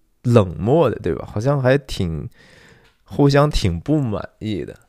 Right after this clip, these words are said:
但是很快科恩兄弟就会给我们一个小小的反转，其实这就是他们，呃，甜蜜的家庭生活的一部分，这是他们交流的一个方式。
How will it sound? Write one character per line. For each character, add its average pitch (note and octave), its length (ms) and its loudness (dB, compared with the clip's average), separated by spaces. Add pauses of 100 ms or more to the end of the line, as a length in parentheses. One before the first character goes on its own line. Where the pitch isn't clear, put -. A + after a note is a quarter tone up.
(200)
但 E3 160 6
是 E3 80 4
很 A#2+ 160 2
快 C#3+ 240 4
科 - 160 -4
恩 G#2 160 0
兄 G#2+ 160 -2
弟 G#2 100 0
就 A2 160 2
会 G#2+ 180 2
给 F#2 160 2
我 G2+ 120 4
们 C#2+ 140 -6
一 D#2+ 60 -6
个 F2 400 -2
小 - 260 2
小 D2 180 0
的 D2 80 -6
反 D#2 400 -8
转， - 260 -8
其 C#3 200 -2
实 D#3 120 0
这 E3+ 140 0
就 D3 160 0
是 G#2+ 80 0
他 - 240 -4
们， G2 300 -4 (800)
呃， - 320 -12
甜 F2 260 0
蜜 A2+ 200 -2
的 D#2 380 -2 (180)
家 A#2 220 2
庭 A2+ 180 -2
生 B2 240 -6
活 G2 220 0
的 G#2 260 0 (260)
一 A2+ 240 -4
部 D4 260 6
分， - 160 -4 (100)
这 G#3 120 2
是 B3+ 60 4
他 - 120 0
们 B3 120 -2
交 - 180 2 (180)
流 D3 180 4
的 E3+ 80 0
一 C#3+ 60 0
个 E3 120 0
方 F#3+ 360 -2
式。 - 280 -4